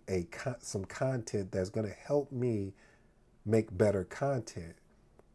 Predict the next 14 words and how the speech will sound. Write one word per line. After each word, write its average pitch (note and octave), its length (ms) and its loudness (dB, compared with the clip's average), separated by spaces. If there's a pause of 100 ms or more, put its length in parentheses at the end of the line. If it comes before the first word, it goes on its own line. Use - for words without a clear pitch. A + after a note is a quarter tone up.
(300)
But A#2 120 0
I'm G#2+ 160 0
looking C#3 280 6
at A2 200 2
your D3+ 140 2
content G#2+ 560 -2
and G#2 100 -2
you're F3+ 120 2
not A3 240 -6
getting F#2+ 180 2
a F2+ 60 -2
lot F2 220 -2
of E2+ 120 -8
views. D#2+ 360 -8